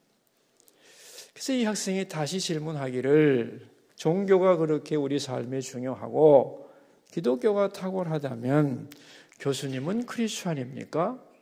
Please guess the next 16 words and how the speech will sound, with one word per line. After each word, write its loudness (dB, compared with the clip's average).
그렇게 -6
물었다는 -2
거예요. -18
아니, -2
그분이 0
강의를 2
하다가 2
이렇게 -2
하늘을 0
쳐다보고 -2
아무 -8
말도 -4
안 -16
하다가 0
"나는 -4
크리스찬이 -6